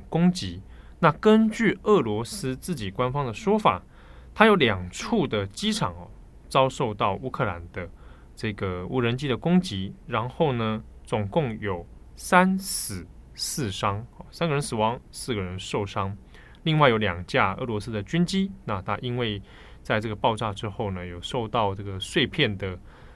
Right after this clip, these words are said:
这个冲击哦，所以两架军机是有轻微的损伤的情况。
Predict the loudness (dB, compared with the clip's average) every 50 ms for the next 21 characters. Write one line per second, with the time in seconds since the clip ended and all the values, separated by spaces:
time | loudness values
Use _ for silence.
0 | -20 -10 -8 -8 -4 -2 -2 -2 -2 -2 -2 -4 -4 -4 -6 -6 -8 -10 -4 0
1 | 2 4 4 2 2 -2 -4 -4 -4 -6 -8 -10 -8 -4 -4 -2 -2 -2 -2 -2
2 | -4 -4 -4 0 2 4 4 4 2 0 0 2 2 0 -2 -4 -6 -6 -6 -6
3 | -6 -6 -4 -4 -4 -4 -6 -8 -8 -6 -4 0 0 2 2 2 0 0 -2 -4
4 | -6 -6 -8 -14 -18 -20 -18 -16 -14 -8 -4 -4 -4 -4 -4 -6 -6 -4 -4 -4
5 | -4 -4 -6 -6 -8 -8 -12 -12 -10 -10 -10 -8 -2 0 0 0 0